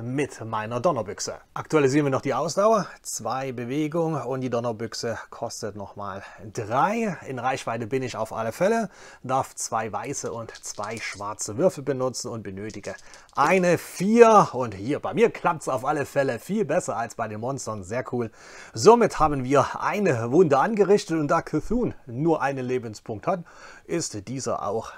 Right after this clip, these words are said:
direkt bezwungen. Und wir haben gleich noch den sekundären Effekt über die Donnerbüchse. Doch machen wir erstmal alles weitere, denn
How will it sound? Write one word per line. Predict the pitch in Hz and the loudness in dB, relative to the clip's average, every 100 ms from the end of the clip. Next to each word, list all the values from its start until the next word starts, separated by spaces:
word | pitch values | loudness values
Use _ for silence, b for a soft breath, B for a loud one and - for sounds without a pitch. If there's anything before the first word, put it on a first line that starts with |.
| B B | B B
direkt | - 98 107 - 92 - - - - | -18 -14 -12 -12 -14 -16 -18 -18 -16
bezwungen. | 85 - - 165 220 - _ B B B B B B B | -14 -10 -6 -6 -6 -10 _ B B B B B B B
Und | - 143 160 156 | -4 2 2 2
wir | 123 170 | 0 0
haben | 180 | 0
gleich | 127 - 127 - | -2 -6 -6 -6
noch | 127 - | -6 -4
den | 151 139 127 107 | -2 0 -2 -6
sekundären | 101 120 139 135 151 | -6 -4 -2 0 0
Effekt | 156 - 190 | -2 -4 -2
über | 170 170 | -2 0
die | 180 127 123 | 0 0 0
Donnerbüchse. | 156 190 147 190 - 202 185 | 0 2 2 0 4 4 6
Doch | 190 - | 4 2
machen | 135 156 - 185 | -4 -4 -2 2
wir | 156 | 2
erstmal | 147 156 - 143 147 139 B B | 0 -4 -2 0 0 0 B B
alles | 127 135 - | -4 -4 -2
weitere, | 123 180 147 | 0 0 0
denn | 123 135 110 | -2 -2 -4